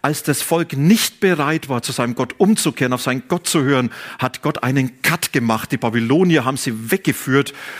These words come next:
und haben erstmal dort eine Voraussetzung geschaffen, dass sie ganz neu sich auf Gott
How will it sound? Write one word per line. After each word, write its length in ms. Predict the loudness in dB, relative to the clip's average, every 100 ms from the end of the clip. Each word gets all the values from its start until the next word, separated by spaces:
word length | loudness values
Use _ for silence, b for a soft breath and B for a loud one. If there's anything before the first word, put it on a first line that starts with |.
| B -2
und 180 | 0
haben 160 | 0 -2 -2
erstmal 560 | -2 -2 -2 0 0
dort 280 | 0 -2 0
eine 300 | -2 0 -2 -4
Voraussetzung 840 | -4 -2 0 -2 -2 -4 -4 -4
geschaffen, 240 | -4 -4
dass 100 | -6
sie 60 | -6
ganz 460 | -4 -4 -4 -4
neu 180 | -2 -2
sich 220 | -2 -4
auf 180 | -4 -4
Gott 220 | -4 -6